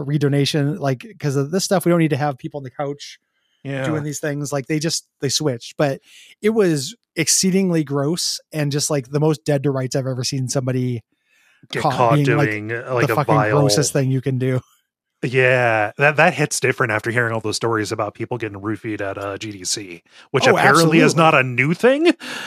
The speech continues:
Speaker 1: Yeah,
Speaker 2: Sorry,
Speaker 1: abso-fucking-lutely.
Speaker 2: fucking ga-, ga-, games, s-,
Speaker 1: I
Speaker 2: s-, stop it.
Speaker 1: <laughs> It's,
Speaker 2: Jesus.
Speaker 1: it's, it's,
Speaker 2: I mean,
Speaker 1: it's wild too,
Speaker 2: dude.
Speaker 1: because G-, uh,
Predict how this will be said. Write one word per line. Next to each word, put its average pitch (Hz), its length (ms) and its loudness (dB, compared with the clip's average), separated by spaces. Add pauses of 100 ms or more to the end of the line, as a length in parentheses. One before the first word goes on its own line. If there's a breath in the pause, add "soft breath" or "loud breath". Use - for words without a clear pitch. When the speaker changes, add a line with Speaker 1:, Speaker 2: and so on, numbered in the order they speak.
(280 loud breath)
Speaker 1:
Yeah, 175 240 4
Speaker 2:
Sorry, 147 340 4
Speaker 1:
abso-fucking-lutely. 147 1040 0
Speaker 2:
fucking - 160 -8
ga-, 139 140 -6
ga-, 135 100 -20
games, 135 680 -2
s-, - 340 -4
Speaker 1:
I 170 140 2
Speaker 2:
s-, 147 260 -2 (100)
stop 135 400 2
it. 127 240 0
Speaker 1:
<laughs> - 40 -20 (500 soft breath)
It's, 254 160 -2
Speaker 2:
Jesus. 120 300 -6
Speaker 1:
it's, - 140 -8
it's, 190 100 -4
Speaker 2:
I 175 40 -2
mean, 143 120 -4
Speaker 1:
it's - 160 -8 (300)
wild 247 340 2
too, 254 140 2
Speaker 2:
dude. - 20 2
Speaker 1:
because 151 320 0
G-, - 140 -6
uh, 160 120 -6